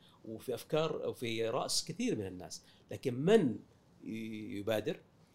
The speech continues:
من يستمر في المبادرة؟ آه، كثير من الشركات موجودة لكنها غير متحركة. بعضها تحرك مرة ومرتين ولا سمح الله تعثر وتوقف،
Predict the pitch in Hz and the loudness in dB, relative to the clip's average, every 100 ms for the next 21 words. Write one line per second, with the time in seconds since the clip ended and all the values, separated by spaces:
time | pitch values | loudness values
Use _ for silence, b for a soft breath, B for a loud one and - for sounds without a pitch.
0 | - 123 180 165 - 135 - - 139 196 | -4 4 6 4 2 0 0 0 2 2
1 | - - 98 87 87 90 147 170 - - | 2 -10 -12 -10 -10 -8 -10 -10 -18 -20
2 | - _ - - - 95 92 92 - 120 | -20 _ -20 -16 -10 -8 -8 -10 -10 -2
3 | 135 107 92 90 107 127 101 87 92 110 | 0 0 -4 -6 -8 -8 -10 -10 -10 -10
4 | 165 95 - 101 107 147 190 - - - | -6 -8 -8 -10 -12 -12 -12 -10 -10 -10
5 | - - 180 117 - - - - - B | -8 0 0 0 -4 -12 -10 -14 -14 B
6 | B B B 131 127 160 156 143 135 151 | B B B -2 4 4 4 2 0 2
7 | 131 131 127 131 123 123 117 113 - 120 | 0 0 -2 0 0 0 -2 -4 -2 -2
8 | 120 110 110 110 110 104 110 113 110 104 | -2 -4 -4 -4 -6 -6 -6 -4 -4 -4
9 | 98 101 - 113 107 104 95 98 90 - | -2 -2 -2 -4 -4 -4 -6 -6 -8 -6
10 | 117 | -6